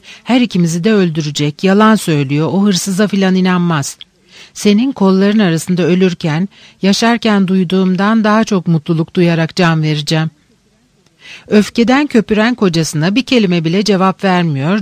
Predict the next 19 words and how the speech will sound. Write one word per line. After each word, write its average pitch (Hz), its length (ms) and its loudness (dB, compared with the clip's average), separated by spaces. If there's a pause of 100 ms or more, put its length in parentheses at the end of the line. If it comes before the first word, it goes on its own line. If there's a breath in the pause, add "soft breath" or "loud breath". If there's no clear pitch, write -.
c-, 170 180 -12
sadece 208 640 0
Julien'i 190 520 0
ihtirasla 190 580 -2
öpüp 190 440 -2
duruyordu. 139 640 0 (640 loud breath)
Julien 196 540 0
ona 190 300 0
emreden 185 560 2
bir 151 100 -4
bakışla, 147 640 -4 (800 loud breath)
"Bari 226 380 2
Stanislas 208 760 0
öksüz 190 420 -4
kalmasın 202 640 2
diye 202 160 2
kendini 175 420 2
kurtar." 147 540 0
dedi. 139 280 -2